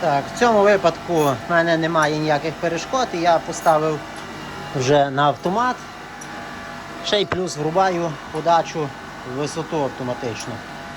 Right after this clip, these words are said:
Коли дойде стіл, воно переводиться і додає собі, бачите, і стіл у нас підводить сам автоматично.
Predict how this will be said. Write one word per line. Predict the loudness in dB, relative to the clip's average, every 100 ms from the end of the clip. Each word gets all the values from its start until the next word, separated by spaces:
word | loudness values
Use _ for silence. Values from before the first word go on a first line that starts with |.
| -4
Коли | 2 4 4 2 -2
дойде | -4 0 2 0
стіл, | -2 -2 0 -2 -8 -12 -12 -12 -12 -12 -6
воно | 0 2
переводиться | 2 -2 0 -2 -2 -2 -2 -2 -2 -6 -6
і | -4
додає | 0 2 2 2 0
собі, | -4 -4 -4
бачите, | -4 -4 -4 -4
і |
стіл | -2 4 4
у |
нас | 6 2 0 -8 -10 -10 -10 -10 -10 -10 -12 -12 -6
підводить | -2 4 6 4 0
сам | 0 2 2
автоматично. | 0 0 2 2 2 0 -2 -6